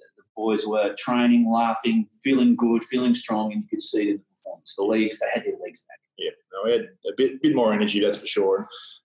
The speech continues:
Speaker 2: I guess that's the, the nature up here. We, we're in danger of wildlife everywhere we look. <laughs> Oh, so we've got snakes, pythons, plovers,
Speaker 1: lizards,
Speaker 2: bin turkeys, as my kids call them, that are running around here.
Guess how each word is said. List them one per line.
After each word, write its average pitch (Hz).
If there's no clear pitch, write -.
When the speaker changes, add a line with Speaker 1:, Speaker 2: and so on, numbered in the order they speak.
Speaker 2:
I 117
guess 127
that's 117
the, 107
the 101
nature 117
up 107
here. 143
We, 113
we're 117
in 117
danger 127
of 104
wildlife 127
everywhere 139
we 139
look. 185
<laughs> -
Oh, 151
so 131
we've 123
got 123
snakes, 180
pythons, 185
plovers, 190
Speaker 1:
lizards, 151
Speaker 2:
bin 170
turkeys, 165
as 151
my 151
kids 160
call 165
them, 185
that 147
are 131
running 135
around 143
here. 190